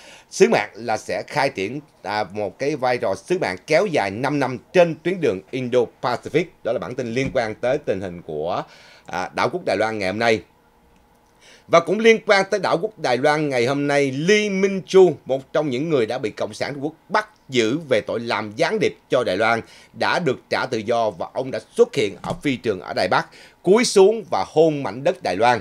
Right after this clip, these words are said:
Một trong những nhân vật đã bị Cộng sản Trung Quốc bắt giữ bốn năm qua về tội làm gián điệp cho Đài Loan là nhà thương gia có tên gọi là Lee Minh-chu,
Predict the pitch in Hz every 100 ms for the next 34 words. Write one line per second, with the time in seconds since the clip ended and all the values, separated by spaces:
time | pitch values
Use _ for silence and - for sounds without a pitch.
0 | - _ _ - - 139 170 170 - 180
1 | 175 135 147 202 190 160 123 - 123 104
2 | 98 135 123 - 107 120 - 151 143 135
3 | - 175 185 135 101 123 170 190 233 143
4 | 107 120 110 95 110 101 104 113 113 101
5 | 107 147 202 113 - _ 151 131 120 95
6 | 101 127 123 104 - _ 104 110 110 113
7 | 98 - 151 147 139 123 117 151 131 95
8 | 98 95 117 151 147 139 143 139 - 165
9 | 147